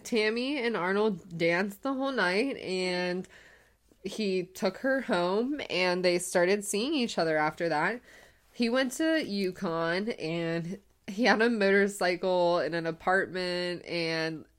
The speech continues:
like, when he met, especially if you're a college girl, that's all super cool, super likable. So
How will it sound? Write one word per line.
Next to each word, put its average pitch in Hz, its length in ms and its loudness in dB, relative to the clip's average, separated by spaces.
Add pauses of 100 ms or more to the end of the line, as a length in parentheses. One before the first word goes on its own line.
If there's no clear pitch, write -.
(180)
like, 180 300 0
when 190 260 0
he 247 200 -2
met, 156 400 -4
especially 233 520 -2
if 269 80 -4
you're 247 160 2
a 196 40 2
college 175 460 0
girl, 170 320 2
that's 175 220 -2
all 175 240 2
super 226 500 -4
cool, 190 460 0
super 202 440 -2
likable. 160 720 0 (520)
So 190 760 2